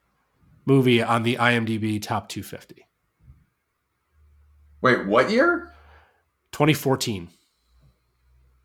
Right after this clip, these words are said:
Speaker 2: And what's the Metacritic one more time?
Speaker 1: An eighty-eight.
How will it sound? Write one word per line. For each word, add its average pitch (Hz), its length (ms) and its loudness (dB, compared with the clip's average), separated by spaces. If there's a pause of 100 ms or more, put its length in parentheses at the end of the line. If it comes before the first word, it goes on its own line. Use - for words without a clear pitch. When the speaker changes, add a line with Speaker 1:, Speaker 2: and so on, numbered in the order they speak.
(1500)
Speaker 2:
And 117 180 0
what's 117 220 6
the 196 60 2
Metacritic 202 460 4
one 208 80 4
more 208 120 4
time? 262 280 -2 (100)
Speaker 1:
An 95 160 -10
eighty-eight. 104 580 -4